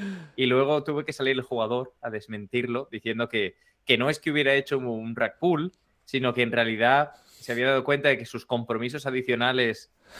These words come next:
que, que habían publicitado con el N F T no eran compatibles con la temporada regular de baloncesto, que estaba viajando con el equipo, y que buscaba relanzar la colección,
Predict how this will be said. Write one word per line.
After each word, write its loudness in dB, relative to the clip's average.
que, 0
que -2
habían -2
publicitado -2
con -8
el -4
N -6
F -6
T 0
no -2
eran 0
compatibles -4
con -4
la -4
temporada -4
regular -4
de -8
baloncesto, -6
que -10
estaba -4
viajando -8
con -10
el -6
equipo, -6
y -2
que 4
buscaba 2
relanzar 0
la 2
colección, 0